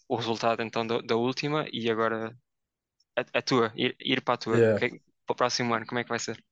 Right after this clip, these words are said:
Speaker 2: Ok, então, como a maior parte das pessoas, é assim, quem tá a ouvir isto provavelmente foi, é porque nos segue em alguma das redes sociais, portanto, provavelmente também sabe qual é que foi o resultado da última prova.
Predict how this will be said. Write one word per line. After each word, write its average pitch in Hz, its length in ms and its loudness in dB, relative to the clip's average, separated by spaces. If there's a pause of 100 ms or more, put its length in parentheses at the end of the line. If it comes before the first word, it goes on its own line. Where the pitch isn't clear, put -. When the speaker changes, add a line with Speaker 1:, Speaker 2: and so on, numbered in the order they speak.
(640)
Speaker 2:
Ok, 123 180 4 (240)
então, 120 380 2 (460)
como 127 460 6
a 117 60 2
maior 113 260 4
parte 113 240 2
das 107 100 -4
pessoas, - 320 -4 (100)
é 107 80 6
assim, 113 220 4
quem 117 180 2
tá 110 100 6
a 110 40 10
ouvir 107 240 6
isto - 180 -6
provavelmente 104 580 4 (680)
foi, 110 220 8
é 104 80 6
porque - 260 -6
nos 107 140 0
segue 104 220 6
em - 20 4
alguma 101 300 4
das 101 180 -2
redes 107 220 -4
sociais, 104 340 4
portanto, 104 520 0
provavelmente 107 520 8
também 107 220 4
sabe 104 240 2 (480)
qual 113 160 8
é 117 60 8
que - 60 -6
foi 117 100 4
o 110 40 2
resultado 107 320 2
da 107 60 4
última 104 280 0
prova. 120 380 2